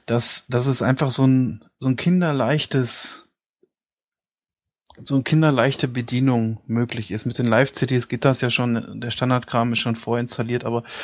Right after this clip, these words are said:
das wirklich, dass man nie auch nur ansatzweise, <laughs> äh, irgendwann mal das Terminal öffnen muss. Natürlich ist das spannend und öffnet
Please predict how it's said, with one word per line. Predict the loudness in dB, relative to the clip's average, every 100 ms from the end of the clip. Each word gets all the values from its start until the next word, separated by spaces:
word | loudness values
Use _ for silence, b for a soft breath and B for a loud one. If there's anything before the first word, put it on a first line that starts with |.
| B B
das | -2 0
wirklich, | 0 0
dass | 0 2
man | 4 2 B B B B
nie | 0 4 4 4
auch | -2 0
nur | 0 2
ansatzweise, | 2 2 2 2 2 2 0 2 2 2 B B
<laughs> | B B 0
äh, | 4 4 4 0 0
irgendwann | 0 2 2 2
mal | 2 0
das | -2 0
Terminal | 0 0 -2 -6
öffnen | -10 -6 -6
muss. | -6 -10 -12
Natürlich | -10 -4 0 2
ist | 2
das | 0 0
spannend | -2 2 2 2 0
und | 0 -2
öffnet | -2 0 0 -2